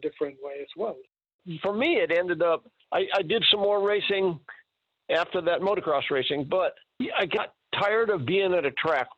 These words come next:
Speaker 2: all day and getting to ride, like, two fifteen-minute motos. That kind of, it got so, so popular. So all of a sudden, I, I, I didn't get enough racing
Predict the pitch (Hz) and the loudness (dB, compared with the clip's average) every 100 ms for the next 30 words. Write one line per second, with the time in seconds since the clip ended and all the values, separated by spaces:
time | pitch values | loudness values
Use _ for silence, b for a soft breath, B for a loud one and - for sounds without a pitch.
0 | _ - 160 196 190 156 139 143 175 156 | _ 0 2 2 2 2 2 0 -2 -2
1 | 165 175 165 151 156 143 123 185 170 175 | -2 0 0 2 2 0 0 -2 0 -4
2 | - 170 156 147 139 131 92 - - _ | -2 0 0 0 0 0 0 -6 -18 _
3 | _ - 151 - 165 160 156 170 - 170 | _ -2 -2 0 -2 -2 -4 -6 -6 -2
4 | 175 175 139 - - - 202 202 190 190 | 0 0 0 -2 2 4 4 4 4 2
5 | - 131 B B B - 131 - 180 202 | 0 -8 B B B -18 -8 -2 0 0
6 | 214 170 175 165 143 127 127 127 _ - | 0 0 0 0 0 0 -2 -8 _ -8
7 | - 165 156 - - 160 160 - 180 170 | -2 0 0 -2 -2 0 2 2 2 2
8 | 151 135 - B B _ 302 - - - | 0 -4 -6 B B _ -16 -6 -4 -2
9 | 185 190 185 156 202 190 185 180 165 135 | -2 0 0 0 0 0 0 2 0 2
10 | 165 185 - | 0 0 -2